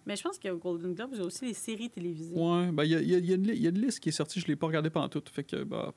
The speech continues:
Speaker 1: Ah, on va pouvoir en parler la semaine prochaine.
Speaker 2: Mhm. On va regarder
Speaker 1: On
Speaker 2: les
Speaker 1: va
Speaker 2: Golden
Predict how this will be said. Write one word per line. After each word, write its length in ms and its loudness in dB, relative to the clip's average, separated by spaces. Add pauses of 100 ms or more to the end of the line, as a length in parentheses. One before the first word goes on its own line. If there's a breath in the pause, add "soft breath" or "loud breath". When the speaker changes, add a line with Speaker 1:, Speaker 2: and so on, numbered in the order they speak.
(600)
Speaker 1:
Ah, 120 -2
on 40 0
va 80 -2
pouvoir 180 -4
en 60 -2
parler 200 -2
la 80 -4
semaine 180 -2
prochaine. 460 -2 (160)
Speaker 2:
Mhm. 360 6 (180)
On 40 0
va 40 2
regarder 240 2
Speaker 1:
On 40 4
Speaker 2:
les 80 4
Speaker 1:
va 60 0
Speaker 2:
Golden 180 4